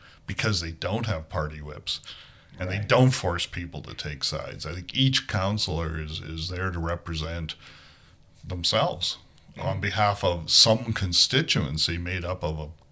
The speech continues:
Speaker 1: collection of people in the community. And so I think that freedom allows them to vote one way today and a different way on a different issue.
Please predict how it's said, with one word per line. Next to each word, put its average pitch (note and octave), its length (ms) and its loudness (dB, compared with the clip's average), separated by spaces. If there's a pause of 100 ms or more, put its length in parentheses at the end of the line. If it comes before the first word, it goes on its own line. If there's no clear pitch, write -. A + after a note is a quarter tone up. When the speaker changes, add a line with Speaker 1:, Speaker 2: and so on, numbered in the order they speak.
(100)
Speaker 1:
collection F#2+ 580 0
of D2+ 100 -4
people E2 400 -6
in C#2+ 60 -4
the C2 100 -6
community. G#2 720 -6
And - 120 -10
so D#2+ 160 -6
I E2 60 -6
think F2+ 200 -6
that D2 180 -2
freedom F2+ 540 0
allows D2 420 -4
them D2+ 260 -8
to C#2+ 320 -10 (460)
vote G2 260 -2
one F2 260 -6
way E2 180 -6
today G#2+ 420 -4
and C3 280 -4
a F#2 260 -10
different A2+ 260 -6
way A#2+ 300 -10
on B2 100 -8
a B2 60 -8
different B2+ 340 -4
issue. A2 240 -6